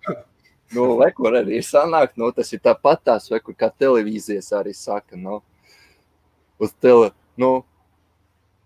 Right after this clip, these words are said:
arī internetā arī tāda lietas ir, ka, piemēram, kur stāsta, ka,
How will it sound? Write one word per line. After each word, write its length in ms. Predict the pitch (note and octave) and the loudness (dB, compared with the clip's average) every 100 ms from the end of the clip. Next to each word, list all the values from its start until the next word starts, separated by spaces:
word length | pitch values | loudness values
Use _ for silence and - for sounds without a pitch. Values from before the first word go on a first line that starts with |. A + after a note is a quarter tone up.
| _ | _
arī 260 | C3 D3 D3+ | -2 0 0
internetā 640 | D3+ C3+ A#2 A2 G#2 A#2 | 0 0 0 -2 0 2
arī 160 | A2 G2 | 0 -4
tāda 340 | - G#2 F#2+ | -4 -4 -6
lietas 440 | - G2 F#2 - G2+ | -8 -10 -10 -14 -10
ir, 240 | F#2+ F2+ | -10 -10
ka, 120 | _ | _
piemēram, 460 | - G2 F2+ F2 F2 | -16 -14 -14 -14 -18
kur 100 | _ | _
stāsta, 520 | - A#2+ A2 G2+ - | -6 -2 0 -2 -10
ka, 120 | - | -18